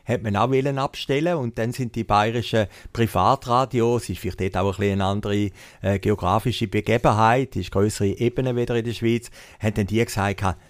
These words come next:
nein, man muss das U K U K W lassen, denn der berühmte Fall natürlich in Norwegen, wo man nochmal zurückgekehrt ist. Und ich glaube, es wäre auch für die Schweiz vernünftig.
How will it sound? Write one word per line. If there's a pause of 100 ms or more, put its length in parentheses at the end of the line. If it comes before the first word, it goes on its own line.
nein,
man
muss
das
U
K
U
K
W
lassen,
denn
der
berühmte
Fall
natürlich
in
Norwegen, (280)
wo
man
nochmal
zurückgekehrt
ist. (360)
Und
ich
glaube,
es
wäre
auch
für
die
Schweiz
vernünftig.